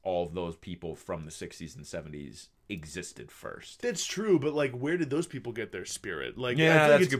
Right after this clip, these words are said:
Speaker 2: it
Speaker 1: point.
Speaker 2: also is, like, a kind of person
Speaker 1: That's
Speaker 2: in
Speaker 1: a
Speaker 2: some
Speaker 1: good,
Speaker 2: ways.
Speaker 1: that's a good point. Um, I did want to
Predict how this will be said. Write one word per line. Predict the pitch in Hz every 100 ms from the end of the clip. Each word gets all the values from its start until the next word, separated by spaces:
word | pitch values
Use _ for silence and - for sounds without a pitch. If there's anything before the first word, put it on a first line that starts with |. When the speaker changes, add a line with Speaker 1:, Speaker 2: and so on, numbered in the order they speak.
| 175
Speaker 2:
it |
Speaker 1:
point. | 160
Speaker 2:
also | 175 160
is, | 139
like, | 123
a |
kind | 113 - 131 139
of | 123 -
person | 139 165 - -
Speaker 1:
That's | - -
Speaker 2:
in |
Speaker 1:
a | 131
Speaker 2:
some |
Speaker 1:
good, | -
Speaker 2:
ways. | -
Speaker 1:
that's | 110
a | 98
good | 90 -
point. | - - _ _ _ _ -
Um, | 101 92 87 85 -
I | 104 104
did | 85 117 123 123 107
want | 98 107 104 -
to | - 101 95 92 90 85